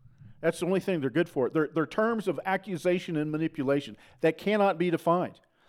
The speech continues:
They cannot be consistently defined. That's why they use them. Because Jews are the hypocrites that Jesus Christ warned you about. They'll take the same lo-, law,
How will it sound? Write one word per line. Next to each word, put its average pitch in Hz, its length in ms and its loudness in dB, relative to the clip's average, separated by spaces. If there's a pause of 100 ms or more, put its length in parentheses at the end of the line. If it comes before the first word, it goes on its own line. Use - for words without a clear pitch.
(240)
They 147 100 2
cannot 220 500 2
be 185 240 2
consistently 165 720 0
defined. 151 520 2
That's 165 320 2
why 220 160 4
they 202 80 4
use 190 280 0
them. 101 160 -12 (680)
Because 151 280 0
Jews 202 320 0
are 202 80 4
the 165 80 4
hypocrites 202 540 4
that 170 80 0
Jesus 185 340 -4
Christ 190 280 2
warned 214 160 0
you 214 40 -4
about. 156 180 0 (160)
They'll 135 100 -4
take 180 240 2
the 160 80 -6
same 226 400 2
lo-, 220 200 6
law, 180 360 6